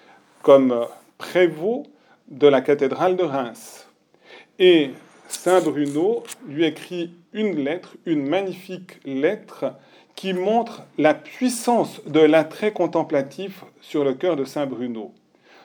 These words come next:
Je vous en lis juste un extrait. « Tout ce que la solitude et le silence du désert apportent à leurs amoureux d'utilité et de plaisir divin, seuls le savent ceux qui l'ont goûté.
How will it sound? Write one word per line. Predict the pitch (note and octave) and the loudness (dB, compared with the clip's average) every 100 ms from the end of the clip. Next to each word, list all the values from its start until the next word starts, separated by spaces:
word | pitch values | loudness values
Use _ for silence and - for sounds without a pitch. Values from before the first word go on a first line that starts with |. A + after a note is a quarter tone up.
| - | -12
Je | B2+ | -4
vous | C3+ | 0
en | C#3 | 0
lis | D3 E3 E3 | 2 -2 -2
juste | B2 G3 A3+ - D3+ - | -6 -4 -4 -8 -14 -4
un | E3 D3+ | 0 0
extrait. « | C#3 - - - - G#2+ G#2 _ _ - - - _ | -2 -8 -20 -18 -12 -12 -14 _ _ -20 -20 -20 _
Tout | - C4 | 6 8
ce | C4 - | 6 4
que | G3+ G3 | 2 4
la | E3+ | 4
solitude | D#3+ - A#3+ G3+ F#3+ - D#3+ | 2 2 2 2 -4 -6 0
et | C#3+ | 4
le | C#3+ | 4
silence | C#3 - A#3+ G#3 F3 - | 0 -6 -2 2 2 0
du | C3 C#3 | -6 -2
désert | E3 F3 E3+ E3 | 0 2 2 2
apportent | C#3 C#3 G3 G3 - | 2 2 2 0 2
à | D3 | 4
leurs | C#3 C3+ B2+ B2 | 6 4 2 2
amoureux | E3 E3+ D3 B2 D3+ C#3+ | 4 4 0 -2 -2 -2
d'utilité | C#3 F3 F3 F3+ D#3+ D#3 C#3+ | -4 -12 -12 -12 -12 -4 -2
et | C3 | -2
de | |
plaisir | C3 C#3+ D#3+ E3+ C#3+ C#3+ A#2+ | -2 0 2 2 2 -4 -4
divin, | A2+ B2 B2+ D3+ - - _ | -10 -10 -4 -4 -6 -18 _
seuls | - - G3 G#3+ G3+ | -20 0 4 4 2
le | D#3+ | 0
savent | C#3 - C#3 C#3 D3+ | 0 -4 -2 -2 -2
ceux | - - D3+ E3 | -8 -6 -2 -2
qui | F3 - | -2 -8
l'ont | C3+ C#3+ | -6 -4
goûté. | C3+ A#2+ - - G2+ | -6 -12 -18 -18 -18